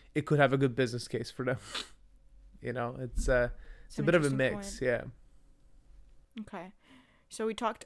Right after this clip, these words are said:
Speaker 2: a little bit about what makes a salesperson successful, what kind of things to look for, like active listening, really leading with em-, empathy, the fact that an introvert can be a good salesperson.
Speaker 1: Absolutely.
Speaker 2: And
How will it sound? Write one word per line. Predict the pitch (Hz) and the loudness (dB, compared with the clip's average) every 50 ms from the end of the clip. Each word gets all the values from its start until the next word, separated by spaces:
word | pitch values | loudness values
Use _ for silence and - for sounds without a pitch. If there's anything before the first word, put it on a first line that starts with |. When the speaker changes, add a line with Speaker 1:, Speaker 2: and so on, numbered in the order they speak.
| _ - | _ -8
Speaker 2:
a | 214 | -6
little | 214 208 202 208 214 214 202 202 214 202 | -6 -6 -6 -8 -6 -6 -6 -6 -6 -6
bit | 196 202 196 | -6 -6 -6
about | 196 196 - 190 185 180 180 185 180 - - - | -6 -6 -6 -6 -6 -4 -4 -6 -8 -10 -14 -10
what | - 190 196 - - - | -4 -2 -2 -2 -4 -8
makes | 208 190 185 180 - - - - - - - _ - | -8 -8 -8 -8 -10 -10 -10 -10 -10 -10 -14 _ -14
a | 202 | -14
salesperson | - - 185 180 185 - - 202 170 180 - - 180 170 170 - | -12 -10 -10 -12 -14 -12 -12 -12 -10 -10 -10 -12 -12 -12 -14 -16
successful, | - - - 190 - - - 160 175 190 - - - 180 180 190 190 190 | -14 -14 -14 -12 -12 -10 -10 -10 -10 -10 -10 -8 -8 -6 -6 -6 -6 -6
what | 185 190 196 | -8 -10 -10
kind | - 214 190 180 | -8 -10 -8 -10
of | 185 - | -10 -14
things | - - 185 180 190 - | -14 -14 -12 -12 -12 -10
to | - 208 | -10 -10
look | 196 180 190 202 - | -10 -10 -12 -14 -14
for, | - - 196 220 | -12 -12 -10 -10
like | 220 220 - - | -10 -12 -12 -12
active | 190 185 196 - - 202 208 208 | -12 -12 -12 -14 -16 -16 -16 -12
listening, | 202 202 202 202 - - 214 202 202 208 202 208 190 | -8 -8 -6 -6 -6 -6 -4 -4 -4 -4 -4 -4 -6
really | 185 185 180 175 175 170 | -6 -6 -6 -6 -8 -8
leading | 170 175 180 170 165 | -6 -6 -8 -8 -8
with | 180 - - | -12 -10 -8
em-, | 190 185 185 - - - - _ - - | -8 -8 -8 -10 -18 -20 -20 _ -14 -12
empathy, | 196 196 - 208 - - 196 190 190 196 - - - - - - - - - | -12 -8 -8 -10 -8 -8 -6 -6 -6 -8 -10 -18 -20 -20 -20 -20 -20 -14 -12
the | - | -12
fact | - - 170 185 - - | -8 -6 -6 -8 -6 -8
that | 180 165 - - - - | -10 -10 -10 -10 -12 -10
an | 185 - | -10 -8
introvert | - 190 208 - 196 185 180 170 170 170 - - - - | -8 -8 -8 -8 -10 -8 -6 -6 -6 -6 -8 -12 -20 -12
can | - 185 185 220 220 | -4 -2 -2 0 0
be | 185 | -2
a | 135 - | -4 -4
good | - - - | -8 -10 -12
salesperson. | - - - - - - - - - - - - - 247 - - | -12 -12 -12 -12 -12 -14 -16 -14 -14 -12 -12 -12 -14 -14 -14 -10
Speaker 1:
Absolutely. | - - 135 - - 143 131 135 131 127 123 117 - - _ - - - | -10 -10 -10 -12 -10 -6 -4 -4 -4 -4 -6 -8 -14 -20 _ -20 -16 -12
Speaker 2:
And | 196 190 185 185 185 175 - | -10 -8 -6 -6 -8 -8 -12